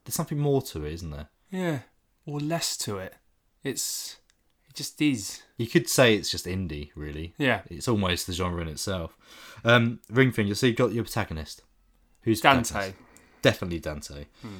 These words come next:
Speaker 1: He's central to the story, we're following him. He's also a loser,
Speaker 2: Hmm.
Speaker 1: especially to start with. That's often a, a protagonist feature that they
Speaker 2: Yeah.
Speaker 1: develop over time.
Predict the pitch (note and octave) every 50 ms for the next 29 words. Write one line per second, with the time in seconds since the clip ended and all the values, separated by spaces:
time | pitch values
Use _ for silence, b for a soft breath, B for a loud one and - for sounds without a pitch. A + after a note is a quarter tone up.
0 | B B _ - G2 F#2+ F#2+ F#2 - - - C3 C3 A#2 - B2 A2+ - - F#2+
1 | F2 E2+ - - - G#2 G2+ G2 G2 G2+ G2+ E2+ F2 E2+ - - A#2 A2 G#2 G#2
2 | G2 G2 F#2+ F#2 G2 G2 G2+ G2+ G2 - _ _ _ _ _ _ _ _ _ -
3 | G2+ F2+ A2 G2+ G2+ - - F#2+ F#2+ F#2 F#2+ F#2+ G2+ G#2 G#2 G#2 G#2+ A#2 A#2+ B2+
4 | B2 - _ _ _ _ _ _ _ _ _ B2+ B2+ B2+ C3+ A#2 G2+ - - E2
5 | F2+ - - - G2 G2+ G2+ D#2+ G2+ A2 A#2 A#2 A#2 - - - - - G2+ -
6 | - - G2 F2+ F#2 F#2 F#2 F2+ b b b b b b b b - D#2+ - -
7 | - G#2 G2 F#2 G2+ F#2 F#2 F2 - - - - - - _ _ _ _ _ _
8 | - - A2 - - - - A#2 B2 A#2 - _ - F2 F#2+ G2 F2 - F2+ F#2
9 | F#2+ F#2+ G2+ F#2+ - F#2 F2+ F2 F2+ - - G2 F#2 G2 G#2+ A#2